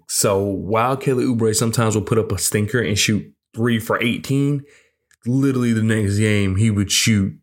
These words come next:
twelve for sixteen and six for, six from ten from three. So it's, it's just, you don't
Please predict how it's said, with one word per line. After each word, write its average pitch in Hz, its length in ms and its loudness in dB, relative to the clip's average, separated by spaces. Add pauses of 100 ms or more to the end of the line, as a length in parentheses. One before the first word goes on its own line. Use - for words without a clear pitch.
(280)
twelve 127 580 0
for 104 400 0 (160)
sixteen 101 920 0 (460)
and 95 560 0 (120)
six - 720 0 (100)
for, - 340 -6
six - 400 0
from 104 440 -2
ten 113 380 0
from 98 180 -2
three. 85 280 -2 (400)
So 139 180 0
it's, 127 160 -2
it's 120 260 -2
just, 120 300 0 (420)
you 131 180 2
don't 120 480 0